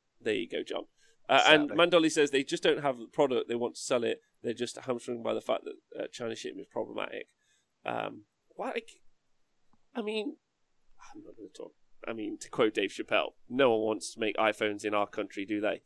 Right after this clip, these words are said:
Speaker 1: 'Cause then there'd be nine thousand dollars." So,
Speaker 2: No.
Speaker 1: like,
Speaker 2: That's the problem with books. It, the, the reason why they do it is they are so much cheaper printing it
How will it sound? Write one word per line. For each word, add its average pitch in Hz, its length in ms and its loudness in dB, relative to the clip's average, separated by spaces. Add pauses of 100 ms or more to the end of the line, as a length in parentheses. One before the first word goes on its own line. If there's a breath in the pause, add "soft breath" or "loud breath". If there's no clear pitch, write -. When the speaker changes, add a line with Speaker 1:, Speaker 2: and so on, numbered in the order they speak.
(220)
Speaker 1:
'Cause 110 120 -4
then 110 140 0
there'd 104 100 0
be 110 100 -4
nine 104 220 0
thousand 104 320 -2
dollars." 104 420 0 (380)
So, 117 260 4
Speaker 2:
No. 104 180 2 (340)
Speaker 1:
like, 104 260 2
Speaker 2:
That's - 140 2
the 139 80 -2
problem 139 220 2
with - 80 -6
books. - 500 6
It, - 180 -8
the, 131 160 -2
the 135 80 4
reason 139 300 8
why 127 80 12
they 120 100 6
do 143 200 12
it 123 140 8
is 117 200 0
they 120 160 8
are 113 320 10
so 190 840 12
much 127 380 2
cheaper 98 420 -2 (480)
printing 104 380 2
it 98 120 -6